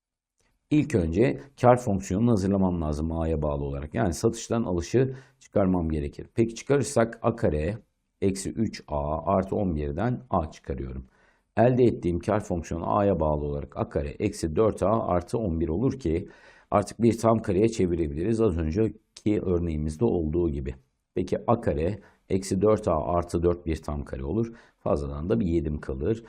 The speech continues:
Burası A eksi ikinin karesidir. Artı yedi deriz. Bir tam karenin alabileceği en küçük değer sıfır olduğu için en az yedi T L kâr edilir. Tabi bu ürün o zaman A iki için, yani alış fiyatı iki T L olduğunda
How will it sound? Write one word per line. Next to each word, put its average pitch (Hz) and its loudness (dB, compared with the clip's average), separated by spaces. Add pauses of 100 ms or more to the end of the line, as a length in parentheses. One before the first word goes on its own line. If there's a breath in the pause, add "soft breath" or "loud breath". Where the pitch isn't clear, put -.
(200 loud breath)
Burası 95 0
A 104 4
eksi 113 -2
ikinin 76 -6
karesidir. 98 -2 (120)
Artı 78 -6
yedi 90 -6
deriz. 98 0 (260 soft breath)
Bir 98 2
tam 92 2
karenin 80 -2
alabileceği 76 -2
en 95 -4
küçük - -14
değer 67 -4
sıfır 92 -6
olduğu 67 -2
için 117 -4 (260 loud breath)
en 107 0
az 82 -4 (280 soft breath)
yedi 90 0
T 73 -4
L 104 -2 (180)
kâr 76 0
edilir. 65 -8 (220 soft breath)
Tabi 113 0
bu 135 4
ürün 127 2
o 104 4
zaman 120 0
A 117 6 (280)
iki 107 0
için, 80 -2
yani 98 2 (100)
alış 110 2
fiyatı 92 2
iki 107 0
T 95 4
L 82 2
olduğunda 80 0